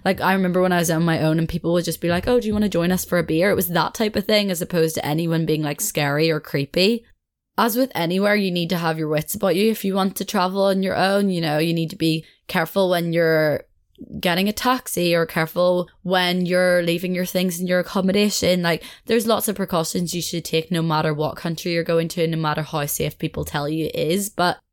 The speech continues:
in general, I felt very, very safe in Greece. How did you find the Greek heat slash sun, as I'm going there in August as a ginger?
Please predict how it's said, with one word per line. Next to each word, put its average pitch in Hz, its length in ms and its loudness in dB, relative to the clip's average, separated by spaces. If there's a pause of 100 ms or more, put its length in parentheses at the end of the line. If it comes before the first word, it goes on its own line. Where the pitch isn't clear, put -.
(140)
in 190 160 4
general, 180 360 0
I 160 200 0
felt 156 320 -2
very, 147 320 -2
very 147 180 -2
safe 147 320 -4
in 147 100 0
Greece. 151 400 0 (840)
How 220 220 2
did 247 160 2
you 285 100 2
find 202 380 4
the 196 100 2
Greek 190 280 -2
heat - 460 -4
slash 165 300 -2
sun, 151 520 -2
as 160 180 -2
I'm 156 180 0
going 190 260 2
there 208 160 2
in 190 140 -2
August 165 500 -2
as 170 200 0
a 170 100 0
ginger? 156 680 -2